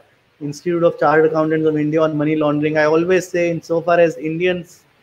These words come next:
legal landscape on fiscal economic laws, two thousand sixteen seventeen,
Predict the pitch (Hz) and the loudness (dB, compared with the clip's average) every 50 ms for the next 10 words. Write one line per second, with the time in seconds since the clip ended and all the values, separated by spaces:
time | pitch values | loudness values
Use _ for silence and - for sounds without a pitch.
0 | _ _ _ _ _ _ _ _ - 131 131 135 139 151 170 180 175 196 196 190 | _ _ _ _ _ _ _ _ -10 -8 -6 -6 -4 -2 -2 0 0 4 4 6
1 | 180 180 170 175 165 - - - 185 180 180 180 - 175 170 165 - _ 165 156 | 6 4 2 0 -2 -6 -8 -2 0 0 0 0 -2 -4 -4 -4 -6 _ -10 -10
2 | - - - 196 185 175 165 - 160 160 160 160 165 170 165 - 160 160 151 151 | -10 -6 -4 -2 -2 -2 -4 -6 -6 -4 -4 -2 -2 -4 -6 -4 -2 0 2 2
3 | 143 139 - - 165 175 - 175 175 170 175 175 175 - - - - - - 185 | 0 -2 -4 -8 -8 -2 0 2 2 2 2 -2 -6 -8 -10 -12 -12 -12 -8 -6
4 | 180 180 175 - - 165 160 165 165 170 185 180 175 | -4 -4 -4 -2 0 0 2 2 0 -2 -4 -6 -8